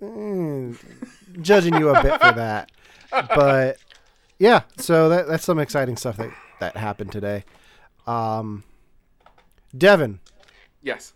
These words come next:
Speaker 1: What have, what have you watched in the last week?
Speaker 2: I watched a T V show. I watched all of the T V show, which is really rare for me. But I watched all of this show called The Bear.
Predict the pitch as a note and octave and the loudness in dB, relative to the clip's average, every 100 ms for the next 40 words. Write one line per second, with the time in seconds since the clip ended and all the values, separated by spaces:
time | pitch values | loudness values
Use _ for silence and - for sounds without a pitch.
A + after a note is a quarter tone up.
0 | _ D3 E3+ F3 D#3 D#3+ D#3+ D3 B2+ A2+ | _ -4 0 0 -2 -2 -2 -2 -4 -6
1 | G#2 A2 G#2+ G2+ G2 G2 - F#2+ - _ | -8 -12 -14 -12 -12 -14 -14 -16 -16 _
2 | _ _ _ _ _ _ - D#3+ C4 D4 | _ _ _ _ _ _ -10 -8 -8 -10
3 | D4 D#4+ D#4+ A#3+ - - - _ D#3+ A3 | -10 -8 -4 -2 -2 -2 -10 _ -6 -4
4 | D#3+ - - D#3+ A#3+ A#3+ D3+ C3+ C#3 A2+ | -6 -10 -4 -2 -2 -4 -10 -10 -12 -12
5 | A2 A2 A2 A#2+ A#2+ A#2+ A2+ A2 G#2+ G#2+ | -6 -6 -6 -12 -10 -8 -6 -6 -8 -14
6 | G2 F#2+ _ _ _ D3+ D#3+ E3 - E3+ | -16 -18 _ _ _ -12 -10 -10 -8 -6
7 | F3+ F3+ F#3 - F3 E3+ E3+ E3 C#3+ C#3+ | -6 -6 -8 -8 -8 -6 -8 -8 -8 -6
8 | C3+ C#3+ A#2 - | -4 -4 -6 -12